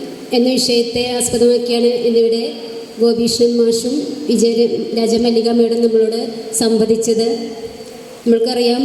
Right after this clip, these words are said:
ഒരു ഉദ്യാനം എന്ന് പറയുമ്പോൾ അവിടെ നിറയെ പൂക്കളും ചെടികളും പുഴുക്കളും ശലഭങ്ങളും വൃക്ഷങ്ങളും എല്ലാം നിറഞ്ഞതാണ്. അതുകൊണ്ട് തന്നെ കവിതയിലൂടെയും ഒക്കെ സഞ്ചരിച്ചപ്പോൾ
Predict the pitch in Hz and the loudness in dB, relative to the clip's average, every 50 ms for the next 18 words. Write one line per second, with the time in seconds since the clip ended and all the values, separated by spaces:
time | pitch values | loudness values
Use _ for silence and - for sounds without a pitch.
0 | - - - 240 226 220 - - - - - - 247 214 185 214 233 226 233 247 | -2 -2 -2 -2 0 0 0 -2 -4 -8 -6 -4 -2 2 2 2 2 4 2 2
1 | 254 254 247 247 247 254 247 240 240 240 226 220 240 233 240 - 226 226 208 226 | 2 2 2 2 0 0 0 -2 -2 -2 0 2 2 2 2 0 -2 0 0 0
2 | 233 233 233 220 - 240 233 226 233 240 240 233 - - 240 233 233 233 226 233 | 2 2 0 0 2 2 2 2 2 2 0 -2 -2 0 2 2 2 2 0 0
3 | 233 240 233 220 220 - - - - - 233 - - - 247 226 214 240 226 240 | 0 0 0 0 -2 -6 -8 -12 -12 -14 -16 -12 -4 -2 0 0 2 2 2 2
4 | 240 240 233 233 - - - - - - 233 233 233 233 233 233 233 226 233 220 | 2 2 0 0 -4 -6 -10 -10 0 2 4 4 4 2 2 0 0 0 2 0
5 | 226 226 - 233 - - 240 214 226 220 226 233 240 240 240 240 233 220 226 - | -2 -4 -4 -6 -4 -2 -2 -2 0 0 2 2 4 4 4 2 2 0 -2 -6
6 | - - 233 - - - - - - - - - - - - - - - - - | -8 -10 -10 -10 -10 -12 -14 -14 -16 -18 -20 -16 -10 -6 -4 -2 -2 -2 0 2
7 | 233 240 240 233 233 - 185 220 226 233 233 247 269 262 262 240 233 233 240 233 | 2 2 2 2 0 0 -2 -2 0 0 2 2 2 2 2 2 2 2 2 2
8 | 233 240 226 220 214 202 - 214 208 - - - - - - - 202 - 220 226 | 0 0 0 0 0 0 -2 -4 -6 -8 -10 -10 -12 -14 -14 -14 -14 -12 -8 -2
9 | 214 240 247 240 240 254 247 254 247 247 254 262 269 254 254 254 254 254 - 247 | 0 2 2 2 2 0 0 0 0 0 0 0 -2 -2 -4 -6 -6 -8 -10 -12
10 | 254 - - - - - - 240 226 233 226 233 240 240 240 240 - - 247 247 | -14 -14 -16 -18 -18 -18 -18 -16 -14 -12 -12 -10 -10 -10 -12 -12 -8 -6 -4 -2
11 | 233 233 233 254 254 254 247 254 247 247 247 247 254 254 247 240 - - - - | 0 2 2 2 2 2 2 2 2 2 0 -2 -2 -4 -6 -6 -6 -8 -8 -10
12 | - - - - - - - - - - - - - - - - - 254 226 285 | -10 -12 -14 -16 -16 -16 -16 -16 -10 -6 -6 -4 -4 -4 -6 -2 -2 0 0 0
13 | 294 277 254 240 240 233 254 247 254 - 262 226 247 254 254 254 | 0 0 0 0 0 0 0 0 -2 -2 -2 -2 -2 0 0 0